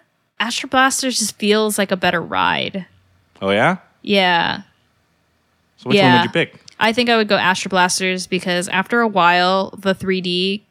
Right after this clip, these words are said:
Speaker 1: kinda gets to me and I get a little dizzy, especially with them spinning you around. Whereas with Astro Blasters, you get to control the spin. Um, so yeah, Astro Blasters.
Speaker 2: I think I would pick that too.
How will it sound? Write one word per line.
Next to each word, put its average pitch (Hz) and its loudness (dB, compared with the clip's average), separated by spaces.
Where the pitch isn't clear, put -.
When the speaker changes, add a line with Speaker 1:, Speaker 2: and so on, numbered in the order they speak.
Speaker 1:
kinda 185 -2
gets 160 -4
to - -4
me 226 0
and 185 -2
I 175 -2
get 180 -2
a 180 0
little 175 -2
dizzy, 190 -2
especially 190 -2
with 175 -2
them 175 0
spinning 180 -2
you 175 -2
around. 170 0
Whereas 185 2
with 180 -4
Astro 185 -2
Blasters, 175 -2
you 185 -8
get 175 -6
to - -12
control 170 -6
the 233 -2
spin. 262 -2
Um, 196 -6
so - -4
yeah, 180 0
Astro 185 -2
Blasters. - -8
Speaker 2:
I 131 -4
think 156 0
I - 4
would 139 2
pick 123 -4
that 113 2
too. 117 -2